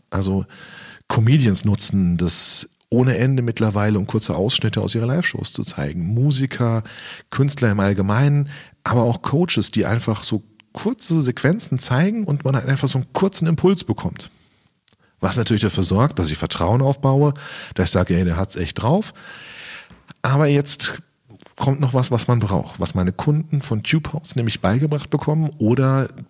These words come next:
mm, wenn ich der Webvideoproduzent bin, ich mit meinen Kunden in der Regiearbeit zusammen durchführe.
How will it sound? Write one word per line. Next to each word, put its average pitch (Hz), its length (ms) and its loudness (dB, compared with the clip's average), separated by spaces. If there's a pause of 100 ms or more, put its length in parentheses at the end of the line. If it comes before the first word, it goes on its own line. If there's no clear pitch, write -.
mm, 95 520 -4
wenn 92 240 0
ich 95 180 -2
der 87 520 0
Webvideoproduzent 110 920 2
bin, 101 140 2
ich 87 160 -4
mit 98 180 -2
meinen 87 200 2
Kunden 98 380 0
in 92 100 2
der 92 120 0
Regiearbeit 87 560 2
zusammen 80 320 -2
durchführe. - 440 -4